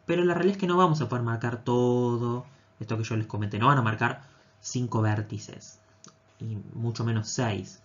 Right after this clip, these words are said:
No van a poder marcar exactamente los límites. Pero de todas formas les dejo a la izquierda un gráfico de cómo debería ser un lobulillo clásico normal o convencional. Donde, fíjense que tenemos en el centro la vena centrolobulillar, en las triadas,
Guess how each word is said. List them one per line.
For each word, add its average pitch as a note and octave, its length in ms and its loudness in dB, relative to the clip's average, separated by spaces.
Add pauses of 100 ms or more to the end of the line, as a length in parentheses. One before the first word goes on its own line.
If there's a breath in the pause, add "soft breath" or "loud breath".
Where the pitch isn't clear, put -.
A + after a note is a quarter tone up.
(800 soft breath)
No A#2+ 140 -2
van B2+ 120 2
a A#2+ 80 0
poder A2+ 160 0
marcar A2+ 320 -2
exactamente A#2 640 -6
los G#2 160 -4
límites. G#2 380 -8 (500 loud breath)
Pero D#3+ 140 0
de E3 40 -2
todas E3+ 140 0
formas F3+ 260 0
les E3 80 0
dejo E3+ 380 -2
a A2 60 -4
la A#2+ 80 -2
izquierda E3 640 -2 (480 loud breath)
un C3+ 160 2
gráfico D#3 680 2
de A2+ 160 -4
cómo D#3+ 260 6
debería A#2+ 320 2
ser B2 160 -4
un A#2+ 60 -2
lobulillo A2+ 400 -2
clásico C3+ 640 -4 (300)
normal A2+ 540 0
o G#2+ 140 -6
convencional. G#2 640 -4 (1800 loud breath)
Donde, A#2+ 400 4
fíjense B2 340 2
que C3 100 4
tenemos A2 480 0
en A2+ 60 -4
el A#2 100 0
centro D3 320 2
la G#2 180 -2 (100)
vena A2 200 0
centrolobulillar, D#3+ 800 2
en A#2 140 -2
las A#2 140 -4
triadas, D3 540 -2